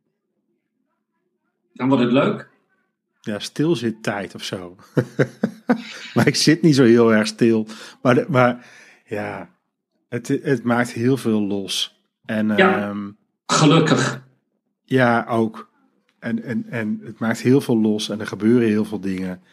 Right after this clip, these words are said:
Speaker 1: Ja.
Speaker 2: Ehm, ik ben er ook heel blij mee,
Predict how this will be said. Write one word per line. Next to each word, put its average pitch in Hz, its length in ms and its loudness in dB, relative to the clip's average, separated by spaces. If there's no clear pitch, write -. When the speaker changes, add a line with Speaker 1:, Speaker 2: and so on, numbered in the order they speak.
Speaker 1:
Ja. 101 480 -2
Speaker 2:
Ehm, 95 120 -12
ik 120 140 -2
ben 120 140 4
er 113 120 0
ook 123 120 2
heel 117 200 2
blij 107 320 2
mee, 98 360 -2